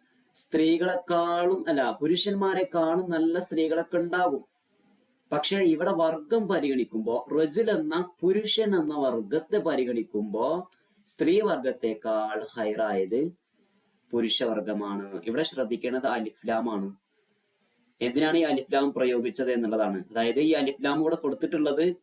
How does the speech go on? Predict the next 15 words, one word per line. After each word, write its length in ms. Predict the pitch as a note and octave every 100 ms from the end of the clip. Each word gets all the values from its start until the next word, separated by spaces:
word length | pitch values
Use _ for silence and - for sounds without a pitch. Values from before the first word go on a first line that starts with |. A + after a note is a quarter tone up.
| _ -
ഈ 120 | D3+
വർഗത്തെ, 540 | G3+ F3+ E3+ D3 - G2+
പുരുഷൻ 400 | C#3 D#3+ E3+ F#3
എന്ന 120 | E3 D3
വർഗത്തെ, 580 | B2 G#2+ G#2 - G2+ - _ _ _ _ -
മർ-, 360 | C3+ C#3+ - D#3+
ഏ, 140 | C3+
സ്ത്രീ 340 | - D#3+ F#3+
എന്ന 140 | G3 E3+
വർഗത്തെ 560 | C#3 A#2 A#2 - C3+ C3+
മഅരിഫയാക്കാനാണ് 1120 | B2+ B2 E3 F#3+ E3+ D3 A#2+ A#2 A2+ A2 A2+
ഇവിടെ 180 | A2 A2+
ഈ 60 |
അലിഫ് 340 | A2 G#2 G2+ G#2+
ലാം 420 | G#2+ G#2 A2+